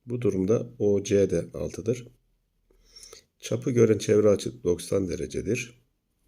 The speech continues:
Şurası on beş, şurası da yetmiş beş derece olur sevgili gençler.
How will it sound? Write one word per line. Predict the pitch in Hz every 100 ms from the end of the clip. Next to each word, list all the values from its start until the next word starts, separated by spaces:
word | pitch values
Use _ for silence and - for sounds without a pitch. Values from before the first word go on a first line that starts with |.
| _ _ _ _ _ _ _
Şurası | - 104 92 -
on | 95 87
beş, | 85
şurası | - 127 123
da | 120
yetmiş | 113 110 113 -
beş | 117 113 -
derece | 90 85
olur | 78 80
sevgili | - 92 87 85
gençler. | 85 78 78 113 123 123